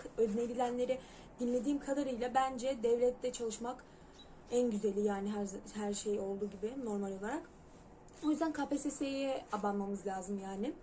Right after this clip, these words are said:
Ben böyle basit basit anlatıyorum ama <laughs> yani her şey bu kadar basit değil maalesef ki.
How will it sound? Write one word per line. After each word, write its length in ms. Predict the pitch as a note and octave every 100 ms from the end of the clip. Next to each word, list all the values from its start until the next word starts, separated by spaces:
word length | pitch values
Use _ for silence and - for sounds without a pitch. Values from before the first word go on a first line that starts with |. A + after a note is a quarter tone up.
| - - C#4
Ben 140 | D4+
böyle 140 | F4
basit 240 | C4+ - D#4+
basit 180 | D4+ E4+
anlatıyorum 580 | D#4+ D#4 - F#4+ F4+
ama 280 | G#4+ G4 C4 C4
<laughs> 80 | E4+
yani 180 | D#4
her 180 | D#4+ E4
şey 160 | - D4+
bu 40 |
kadar 240 | D4+ C#4+ C4
basit 220 | C4 -
değil 160 | B3+
maalesef 460 | A#3+ G#3 G#3 G#3+
ki. 80 | G#3